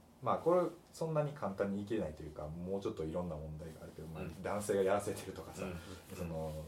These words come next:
Speaker 1: いろんな問題があるけど、とかっていうことがあり、あ-、あると。
Speaker 2: なるほど、なるほど。
Speaker 1: で、しかも女性だけじゃなくて、男性の場合も、えっとね、例としてはあっ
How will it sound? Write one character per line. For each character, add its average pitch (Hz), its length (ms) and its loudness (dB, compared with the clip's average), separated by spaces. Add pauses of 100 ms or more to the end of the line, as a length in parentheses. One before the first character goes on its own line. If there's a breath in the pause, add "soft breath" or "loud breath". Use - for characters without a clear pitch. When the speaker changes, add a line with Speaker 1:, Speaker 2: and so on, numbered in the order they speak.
(260)
Speaker 1:
い 95 100 -8
ろ 98 120 0
ん 98 40 0
な 82 60 0
問 80 160 -4
題 80 100 -4
が 76 80 -6
あ 78 40 -4
る 82 140 -4
け 76 60 -8
ど、 76 220 -6 (1400 loud breath)
と 123 40 -6
か 104 100 2
っ - 80 -4
て - 80 -2
い 101 40 0
う - 40 0
こ 127 80 2
と 131 100 2
が 80 160 0 (240)
あ 82 120 -4
り、 76 60 -6 (380)
あ-、 - 80 -16 (160)
あ 92 60 -2
る 90 60 -6 (100)
と。 - 80 -16 (260)
Speaker 2:
な 82 100 -6
る 80 80 -6
ほ 80 60 -10
ど、 - 80 -14 (140)
な 87 60 -10
る 76 60 -10
ほ - 540 -16
ど。 156 140 8
Speaker 1:
で、 110 80 4
し - 80 -8
か - 60 2
も 104 100 -2
女 110 120 4
性 165 140 4
だ 180 120 8
け 180 100 2
じ - 60 -4
ゃ - 20 -4
な 82 120 -4
く - 100 -12
て、 80 380 0
男 135 220 2
性 156 160 2
の 143 120 -2
場 135 140 4
合 107 80 0
も、 90 340 -6 (180)
え - 120 -8
っ - 60 -18
と 78 60 -12
ね、 76 240 -8 (120)
例 90 160 0
と 85 140 -4
し - 80 -10
て - 60 -4
は 78 160 -4
あ 82 40 -6
っ - 20 -4